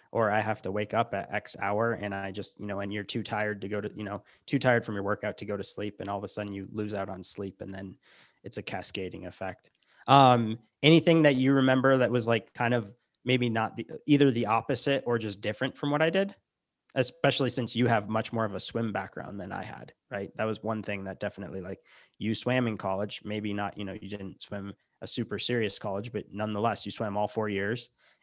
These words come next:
and I learned to swim in college. Um, so those are kind of op-, polar opposites.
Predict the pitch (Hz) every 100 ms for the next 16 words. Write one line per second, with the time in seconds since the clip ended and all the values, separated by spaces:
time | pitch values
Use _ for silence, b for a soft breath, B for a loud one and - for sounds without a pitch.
0 | _ 101 95 - 110 110 104 110 104 -
1 | - 117 104 - - 73 67 - - _
2 | _ _ - - - - - 82 b b
3 | b b b - - 98 101 101 92 _
4 | _ _ - 98 - _ - 107 - -
5 | 104 98 98 - - - -